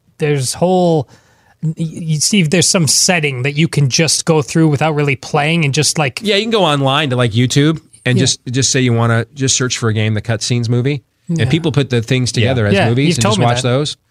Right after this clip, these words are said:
Speaker 2: Like, if you don't wanna watch, like, the, the, the, the Spider-Man game that came out last year is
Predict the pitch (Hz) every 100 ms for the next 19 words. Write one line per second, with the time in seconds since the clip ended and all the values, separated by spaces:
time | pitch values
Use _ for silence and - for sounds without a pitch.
0 | _ - - _ 127 131 - - 127 143
1 | 160 143 143 131 127 127 - 127 135 147
2 | 127 147 143 135 139 - - 120 - 170
3 | 151 123 113 110 113 123 107 95 104 117
4 | - 135 143 - _ _ _ _ _ _
5 | - 120 110